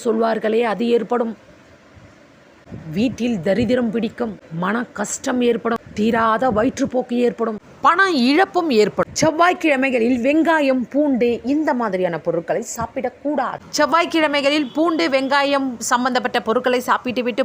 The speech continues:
பூஜை அறையில் சென்று ஸ்லோக மந்திரம் சொல்லும் பொழுது வாயிலிருந்து துர்நாற்றம் வரும். So, இதனால் வெங்காயம்,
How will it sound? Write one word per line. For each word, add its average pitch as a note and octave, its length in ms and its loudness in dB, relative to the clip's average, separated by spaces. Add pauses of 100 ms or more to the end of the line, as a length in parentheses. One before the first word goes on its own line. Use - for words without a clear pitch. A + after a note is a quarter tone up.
பூஜை B3 320 2
அறையில் A#3 360 -2
சென்று A#3+ 300 0 (100)
ஸ்லோக A3 420 2
மந்திரம் G#3+ 420 0
சொல்லும் G#3 360 0
பொழுது E3 320 0 (640)
வாயிலிருந்து G3+ 600 0 (100)
துர்நாற்றம் F#3+ 600 -2
வரும். E3+ 240 -2 (520)
So, D#4 80 0 (140)
இதனால் A#3+ 440 2 (320)
வெங்காயம், C#4+ 500 2